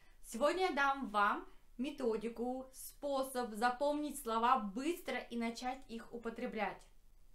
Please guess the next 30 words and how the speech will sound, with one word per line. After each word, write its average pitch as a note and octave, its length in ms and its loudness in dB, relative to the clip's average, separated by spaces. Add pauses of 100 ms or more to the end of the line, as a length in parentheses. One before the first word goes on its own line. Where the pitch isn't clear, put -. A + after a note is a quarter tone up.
(300)
И, B3+ 80 -8
конечно D4 520 -4
же, D4+ 80 -4
эта C#4+ 440 0 (320)
методика C4+ 680 0
завязана B3 500 4
на A3+ 400 0 (100)
произношении A#3 1160 -2
слов. G#3 420 -6 (960)
Итак, C#4+ 300 4 (180)
первым F#4+ 340 4
делом, E4 280 2
что D#4+ 320 2
вам D4 180 4
нужно C#4 200 -6
сделать, A#4+ 440 2
это D#4+ 280 0
выбрать D4+ 360 -2
слово G4+ 480 6
или D4+ 180 -6
слова, C4+ 360 2
которые D4 380 0
вам C#4 420 4
нужно B3 260 -6
запомнить. G#3+ 380 -4
Давайте A4 280 4
начнём F4+ 280 -6
с - 60 -10
одного A#3+ 400 -2
слова. G4 380 6